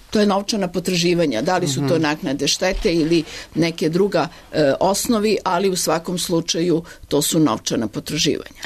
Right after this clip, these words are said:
Speaker 2: Profesor Ivoševiću, i za kraj, koje su dobre, a šta su loše strane propisa kojim je regulisan izvršni postupak u Srbiji?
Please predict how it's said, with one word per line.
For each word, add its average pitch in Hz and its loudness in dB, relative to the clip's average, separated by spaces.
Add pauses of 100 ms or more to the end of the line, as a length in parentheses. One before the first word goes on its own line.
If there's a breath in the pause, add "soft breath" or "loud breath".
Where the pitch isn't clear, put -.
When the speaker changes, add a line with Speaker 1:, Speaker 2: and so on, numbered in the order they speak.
(240 loud breath)
Speaker 2:
Profesor 226 0
Ivoševiću, 208 2
i 175 4
za 165 2
kraj, 160 0
koje 254 2
su 226 0
dobre, 123 -2
a 151 -2
šta - -2
su 240 2
loše 254 2
strane 165 0
propisa 165 -2
kojim 147 2
je 139 2
regulisan 139 0
izvršni 131 -2
postupak 117 -8
u - -12
Srbiji? - -12